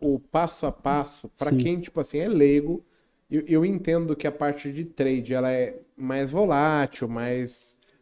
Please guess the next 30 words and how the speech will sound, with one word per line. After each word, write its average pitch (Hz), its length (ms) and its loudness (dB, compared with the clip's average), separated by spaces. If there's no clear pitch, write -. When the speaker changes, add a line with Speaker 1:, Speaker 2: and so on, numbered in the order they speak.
Speaker 1:
arriscada, 131 1000 0
tem 127 400 -10
maior 131 400 -2
risco. 131 460 0
Speaker 2:
É. 131 120 -2
Speaker 1:
Como 440 280 4
que 440 80 0
o 262 40 2
cara 208 220 4
começa 208 1120 2
a 175 120 0
se - 160 -14
inteirar 160 400 -2
por 135 160 -6
Speaker 2:
Fa- - 60 -16
Speaker 1:
criptomoeda 165 1000 0
sem - 380 2
tomar 220 300 2
muito 214 220 2
risco? 147 280 2
É, - 120 -2
Speaker 2:
Sim. 143 120 6
Speaker 1:
é 214 80 12
justamente 254 640 6
falar 226 220 4
sobre 220 420 2
os 220 100 -8
projetos. 151 580 6
Por 247 180 0
quê? 127 220 0